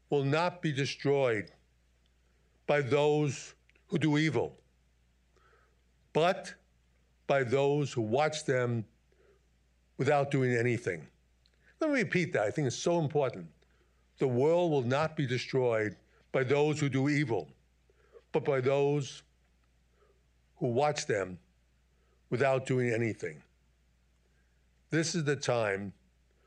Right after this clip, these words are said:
we all have to stand up and say, "This insanity is over." We all have to stand up with Israel because it's democracy on the front lines of a deadly war and terror,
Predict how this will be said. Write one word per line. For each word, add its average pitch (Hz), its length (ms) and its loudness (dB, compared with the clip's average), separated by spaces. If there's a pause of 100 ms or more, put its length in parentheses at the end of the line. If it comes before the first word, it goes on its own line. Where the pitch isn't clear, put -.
(160)
we 127 80 0
all 135 80 2
have 139 80 -2
to 131 100 -2
stand 131 340 -2
up 117 120 -4
and 110 120 -4
say, 104 440 -4 (880)
"This 147 200 -2
insanity 139 640 0
is 120 140 0
over." 107 400 0 (1000)
We 123 120 -2
all 160 220 2
have 135 320 -2
to - 80 -16
stand 139 400 -2
up 120 200 -2
with 113 120 -2
Israel 98 480 -4 (320)
because 208 300 0
it's - 100 -10
democracy 160 720 0
on 135 60 0
the 135 80 0
front 185 280 0
lines 139 520 -2 (360)
of 151 120 0
a 143 60 0
deadly 151 360 2
war 127 360 2
and 110 120 -2
terror, 113 400 -2